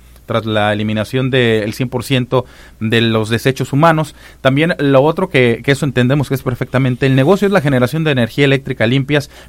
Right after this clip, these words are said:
pero con bajas emisiones, muy por debajo de las normas mundiales, así me lo comentabas ayer.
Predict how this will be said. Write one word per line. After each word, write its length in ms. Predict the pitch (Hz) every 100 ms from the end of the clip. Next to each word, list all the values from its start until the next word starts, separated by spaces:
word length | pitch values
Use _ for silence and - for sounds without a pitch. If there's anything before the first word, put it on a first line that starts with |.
| -
pero 220 | 165 185
con 340 | - 127 120
bajas 320 | 120 131 139 117
emisiones, 560 | 104 - 127 131 - -
muy 160 | 139
por 120 | 135 120
debajo 400 | 117 117 135 131
de 140 | 123
las 120 | 113 107
normas 260 | 131 127
mundiales, 400 | 117 113 127 127
así 140 | 113 127
me 80 |
lo 80 | 123
comentabas 420 | 107 107 120 120
ayer. 300 | 120 127 160